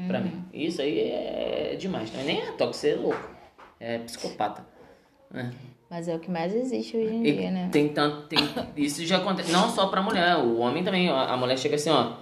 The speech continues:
Speaker 1: Ó, Joel, não vai lá, não, porque eu fiquei sabendo que aconteceu isso, isso, isso. Não, mulher, pode deixar, pô, aqui é o cara. Não, não,
Speaker 2: Sim.
Speaker 1: não, não vai, não, só não vai. É, é igual, igual mãe, né? Já viu mãe falando?
Speaker 2: Uhum.
Speaker 1: Ó,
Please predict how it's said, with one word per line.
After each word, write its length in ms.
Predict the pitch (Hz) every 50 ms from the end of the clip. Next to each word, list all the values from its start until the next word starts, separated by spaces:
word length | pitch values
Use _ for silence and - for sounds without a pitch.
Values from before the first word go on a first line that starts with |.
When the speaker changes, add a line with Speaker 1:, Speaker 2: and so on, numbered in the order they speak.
| - - - _ _ _ _
Speaker 1:
Ó, 300 | - 139 151 156 151 139 127
Joel, 380 | 120 120 113 107 107 107 107 - - - _ _ _
não 160 | 131 143 147
vai 380 | 139 127 147 156 180 196 190 175
lá, 240 | 156 151 151 143 131
não, 440 | 117 110 113 123 135 139 131 123 120
porque 260 | 123 120 113 127 139
eu 100 | 139 139
fiquei 240 | 135 - - 143 147
sabendo 580 | - - 127 117 110 123 127 139 139 131 127
que 80 | 127 127
aconteceu 420 | - 131 120 - - - - 127 135
isso, 320 | 139 139 135 - - 131
isso, 260 | 131 127 127 - 131
isso. 280 | 127 143 147 147 147 170
Não, 360 | 208 240 247 277 277 269 262
mulher, 480 | 262 247 185 160 139 - - - - - -
pode 140 | 233 247 233
deixar, 680 | 247 202 - - - 208 202 226 220 226 - - -
pô, 80 | - -
aqui 200 | - - - -
é 40 | -
o 120 | - -
cara. 560 | - - 196 196 214 214 220 214 202 185 - 147
Não, 220 | 139 135 127 120
não, 140 | 120 131 139 127 - - -
Speaker 2:
Sim. 140 | - 453 -
Speaker 1:
não, 180 | - 403 -
não 180 | 180 226 277 294
vai, 380 | 208 208 156 123 107 110 107
não, 240 | 165 220 254 269 233
só 240 | - - - 247 269
não 100 | 269 262
vai. 260 | 196 156 101 76 - - - - - - - _ -
É, 220 | - - - 156 165
é 60 | - -
igual, 280 | 135 - 202 220 220 208
igual 240 | - 208 226 226
mãe, 220 | 180 147 131 123 123
né? 120 | 131 131
Já 100 | 127 160
viu 120 | 151 170 165
mãe 240 | 165 170 147 131 127
falando? 440 | - 156 175 165 131 120 120 120 - - 170
Speaker 2:
Uhum. 320 | 190 208 214 220 220 208
Speaker 1:
Ó, 460 | 208 156 170 156 127 104 - - -